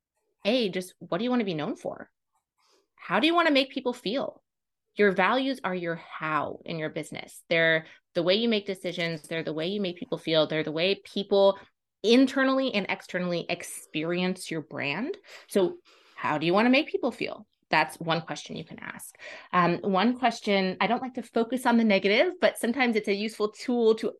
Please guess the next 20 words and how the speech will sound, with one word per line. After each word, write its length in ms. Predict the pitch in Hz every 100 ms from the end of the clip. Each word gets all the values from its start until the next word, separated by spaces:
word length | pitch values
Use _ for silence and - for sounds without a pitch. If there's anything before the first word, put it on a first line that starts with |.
| 240
to 100 | 269
find 380 | - 233 233 240
the 60 | 214
positive 500 | 180 175 175 175 175
side. 400 | 156 156 208 - - -
Um, 260 | 196 196 170
so 480 | - 214 196 185 185 - _ _
one 480 | 185 202 247 269
question 320 | - 233 220 226
you 80 |
can 140 | 208 185
ask 240 | 185 -
yourself 380 | 185 180 165 165
is, 200 | 160 160 _ -
"When 180 | 180 247
have 160 | 277
I 140 | 269 208
been 260 | 185 165 - _ - _
deeply 460 | 170 170 170 165
mortified?" 640 | 160 143 143 151 - -